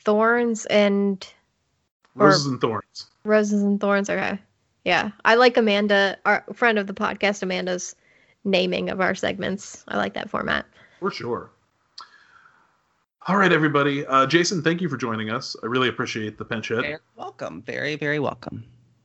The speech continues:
Speaker 2: And, uh, we will, uh, talk to you soon. For Jason and for Megan, I'm Andy,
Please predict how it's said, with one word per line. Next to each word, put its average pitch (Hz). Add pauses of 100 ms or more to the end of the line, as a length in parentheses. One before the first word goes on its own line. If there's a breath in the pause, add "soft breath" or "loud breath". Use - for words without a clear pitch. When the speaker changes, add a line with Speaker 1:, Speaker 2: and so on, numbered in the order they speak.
(180)
Speaker 2:
And, 120
uh, 113 (720 soft breath)
we 165 (400)
will, 117
uh, 110
talk 123
to -
you 98
soon. 113 (140)
For 110
Jason 123 (120)
and 107 (100)
for 104
Megan, 113
I'm 117
Andy, 127